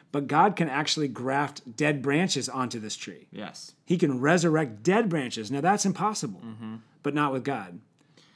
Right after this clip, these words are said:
Speaker 2: And then he even says, "And Gentiles, just because you've been grafted in,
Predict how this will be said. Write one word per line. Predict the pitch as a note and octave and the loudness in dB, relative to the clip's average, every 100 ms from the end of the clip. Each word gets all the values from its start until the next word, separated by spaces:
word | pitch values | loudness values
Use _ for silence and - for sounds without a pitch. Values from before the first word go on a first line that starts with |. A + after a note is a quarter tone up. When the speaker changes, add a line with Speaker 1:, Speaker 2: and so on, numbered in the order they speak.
| _ _ _ | _ _ _
Speaker 2:
And | A2+ | -4
then | D3 D3+ | 0 0
he | C3+ B2+ | 0 0
even | A#2+ | -2
says, | A2+ A#2 A2 G#2+ G#2 | -6 -6 -4 -6 -8
"And | - A2+ | -12 -6
Gentiles, | C#3+ D3 B2 A2 G2+ - | -6 -4 -2 -2 -4 -10
just | - B2+ | -12 -10
because | C3+ B2 | -8 -8
you've | A2+ | -8
been | G#2+ G#2 | -10 -8
grafted | G#2+ G#2 G#2+ G2 | -6 -6 -8 -10
in, | G#2+ F#2+ F2+ | -10 -10 -12